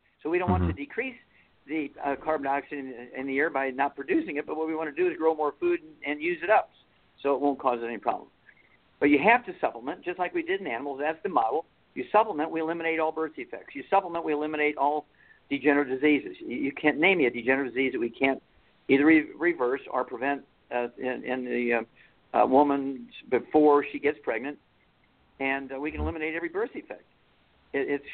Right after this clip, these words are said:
Speaker 1: it's crazy. We've done this in animals over a hundred years ago, and we're still diddling around with this in humans because doctors are being obstructive, the pharmaceutical industry is being obstructive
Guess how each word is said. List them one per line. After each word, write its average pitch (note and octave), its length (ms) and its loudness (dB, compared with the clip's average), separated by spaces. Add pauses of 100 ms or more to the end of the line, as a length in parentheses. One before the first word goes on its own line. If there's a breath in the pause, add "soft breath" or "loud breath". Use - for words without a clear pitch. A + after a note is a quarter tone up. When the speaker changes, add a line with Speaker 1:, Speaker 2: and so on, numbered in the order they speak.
(100)
Speaker 1:
it's C3 140 -8
crazy. G#3 340 2
We've D3 200 -2
done E3+ 160 -2
this D#3+ 140 -6
in C#3 80 -10
animals D3+ 400 -4
over C3+ 200 -4
a B2+ 40 -4
hundred D#3+ 260 -6
years E3 220 -2
ago, A2 300 -6 (320 soft breath)
and C3+ 100 -2
we're C3+ 200 2
still F3+ 320 4 (120)
diddling E3 300 6
around D#3 220 6
with C#3+ 100 0
this C#3 160 0
in C3 80 -8
humans C3+ 380 -2 (400 soft breath)
because C3 380 2
doctors D#3 420 4
are D#3 60 -6
being D#3+ 200 -4
obstructive, B2+ 500 -6
the A2+ 80 -14
pharmaceutical D#3 520 -8
industry C3 400 -10
is A2+ 60 -14
being D3 180 -4
obstructive C#3+ 540 0